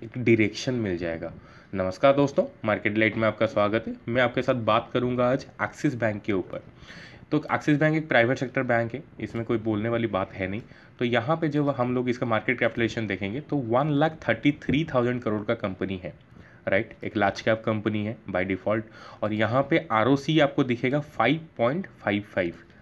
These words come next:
ओके? तो यहाँ पे अगर पीयर्स कंपैरिजन किया जाए तो लगभग एक्सिस बैंक और आईसीआईसीआई बैंक है, दोनों का आरओसी आपको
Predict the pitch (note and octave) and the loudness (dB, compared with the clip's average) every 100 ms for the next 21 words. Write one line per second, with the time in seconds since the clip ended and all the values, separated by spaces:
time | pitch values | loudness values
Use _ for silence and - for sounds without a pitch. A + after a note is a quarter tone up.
0 | - F2+ - G3+ - - - A#2 A2+ A2+ | -10 -8 -6 -6 -8 -20 -6 0 2 4
1 | B2 C3+ C3 A#2+ A#2+ A#2+ A#2+ A2+ A2 G#2+ | 4 2 2 2 2 2 0 2 2 0
2 | G#2 G#2 F#2 A2 D#3 - - C3 A#2 A#2 | 0 2 2 0 -4 -12 -8 -2 2 2
3 | A2+ A2+ C#3+ D#3+ - - A2 - C3+ B2 | 2 2 2 2 -2 -4 -4 -2 -2 0
4 | C3 C3 C3 - G#2 G2 - A#2+ B2+ A#2 | 0 0 2 0 2 0 2 2 2 2
5 | G#2+ G#2 A2+ D3 A#2+ A#2 C3 D3 E3 - | 2 2 -2 -4 0 2 2 0 0 2
6 | A2 B2 B2+ - D#3 B2+ - D3+ E3 | 4 4 0 2 4 4 2 -2 -2